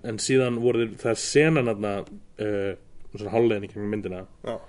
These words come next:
Speaker 1: það sem þeir eru tveir og þeir eru að, að, að annar þeirra er alvöru Spiderman, hinn er að læra
Speaker 2: Já, já.
Speaker 1: og þeir eru að svona webswinga saman.
Speaker 2: Já.
Speaker 1: Og það sem þeir gerðu, þetta er ótrúlega cool, þeir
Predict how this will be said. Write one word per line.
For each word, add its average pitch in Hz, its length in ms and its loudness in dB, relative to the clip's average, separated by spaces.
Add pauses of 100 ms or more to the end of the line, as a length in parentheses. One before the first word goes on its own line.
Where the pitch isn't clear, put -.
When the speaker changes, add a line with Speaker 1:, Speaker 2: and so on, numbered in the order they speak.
(140)
Speaker 1:
það 104 140 -4
sem 95 140 -8
þeir 104 180 0
eru 101 160 2 (160)
tveir 120 340 6
og 98 80 0
þeir 107 140 4
eru 104 100 2
að, 101 240 4
að, 110 300 2
að 113 220 0
annar 131 220 4
þeirra 113 220 4
er 113 80 0
alvöru 120 260 4
Spiderman, 113 380 2
hinn 113 140 -2
er 110 100 2
að 117 120 4
læra 165 400 6 (180)
Speaker 2:
Já, 175 180 6 (200)
já. 143 180 -4 (240)
Speaker 1:
og - 120 -4
þeir 123 200 4
eru 120 220 4
að 113 280 2
svona 123 220 0
webswinga 156 480 4
saman. 170 340 4 (120)
Speaker 2:
Já. 214 180 8 (1040)
Speaker 1:
Og - 100 -16
það 120 100 0
sem 104 140 -2
þeir - 80 -12
gerðu, 151 320 6
þetta 95 180 -4
er - 80 -18
ótrúlega 139 560 2
cool, 98 140 0
þeir 107 200 -2